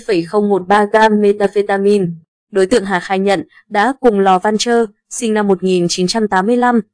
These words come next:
ở Bản Bó, thị trấn Tùa Chùa, tỉnh Điện Biên mua về để bán. Ngày mười hai tháng năm,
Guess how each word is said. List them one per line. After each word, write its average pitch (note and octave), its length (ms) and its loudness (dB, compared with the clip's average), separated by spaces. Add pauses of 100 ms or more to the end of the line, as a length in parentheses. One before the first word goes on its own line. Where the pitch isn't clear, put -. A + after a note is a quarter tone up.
(100)
ở G#3 140 0
Bản F3 240 0
Bó, F3 320 0 (260)
thị G#3 180 -4
trấn G3+ 280 -2
Tùa A#3+ 220 0
Chùa, G3+ 280 0 (280)
tỉnh F#3 200 0
Điện G3 220 -2
Biên A#3+ 260 2
mua A#3 280 2
về F3+ 120 0
để E3+ 140 0
bán. E3 320 2 (400)
Ngày A3+ 180 0
mười A3+ 140 0
hai B3+ 180 -2
tháng A3+ 160 -2
năm, A#3+ 160 2